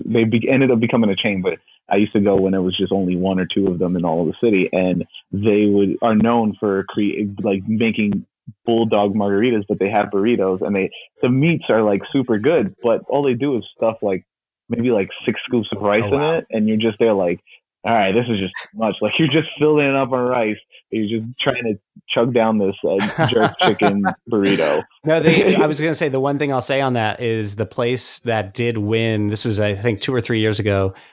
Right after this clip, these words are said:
Speaker 2: um, the best burrito in the United States, San Francisco.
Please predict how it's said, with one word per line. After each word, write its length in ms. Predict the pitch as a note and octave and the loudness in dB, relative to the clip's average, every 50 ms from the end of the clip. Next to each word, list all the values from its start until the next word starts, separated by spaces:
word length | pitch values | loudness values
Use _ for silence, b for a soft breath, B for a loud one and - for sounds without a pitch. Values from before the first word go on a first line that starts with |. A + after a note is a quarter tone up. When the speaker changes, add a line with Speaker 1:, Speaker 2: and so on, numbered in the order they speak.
| B B - | B B 0
Speaker 2:
um, 420 | G#2 G2+ G2 G2 F#2+ F#2 F#2+ - | 2 2 4 4 2 2 0 -2
the 440 | - G#2 G2+ G#2+ G2+ G2+ G2+ G2 F#2+ F#2 F2+ - | -2 -2 0 2 2 2 2 2 0 -2 0 0
best 280 | A#2+ C3 C#3 - - | 0 2 2 -2 -2
burrito 540 | - B2+ A#2 A#2 A#2 A#2 A2+ A2 G#2+ G#2 F#2 - | 0 2 2 4 4 4 4 4 2 2 0 -2
in 460 | - A#2 A2 A2+ A#2 A#2 A#2 A#2+ A2+ - | -2 0 0 2 2 2 2 0 0 -2
the 100 | G#2+ G#2 | -2 0
United 440 | G#2 G#2 G2+ G#2 G#2+ G#2+ A2 G2+ - | 0 2 2 2 2 2 0 0 0
States, 640 | - - A#2 G#2+ G2+ F2+ F2 - - - - - - b b b b b _ _ _ | -2 0 2 2 2 0 -2 -4 -6 -8 -8 -8 -10 b b b b b _ _ _
San 200 | - - C3 B2 | -2 0 2 2
Francisco. 680 | B2 C#3 - D3 B2 A2 - B2+ A2 G2+ G2+ A2+ B2+ | 4 2 4 2 2 2 2 2 2 4 2 2 0